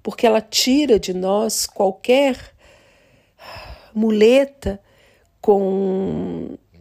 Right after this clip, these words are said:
crenças em, em mestres, em deuses, em anjos,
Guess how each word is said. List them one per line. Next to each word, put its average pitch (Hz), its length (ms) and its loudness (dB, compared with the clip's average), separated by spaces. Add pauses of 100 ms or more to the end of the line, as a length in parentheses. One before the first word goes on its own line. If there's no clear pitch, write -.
(460)
crenças 233 840 0
em, 196 480 -4 (1120)
em 185 60 -6
mestres, 220 880 0
em 196 160 -6
deuses, 196 800 2
em 180 220 -8
anjos, 208 800 0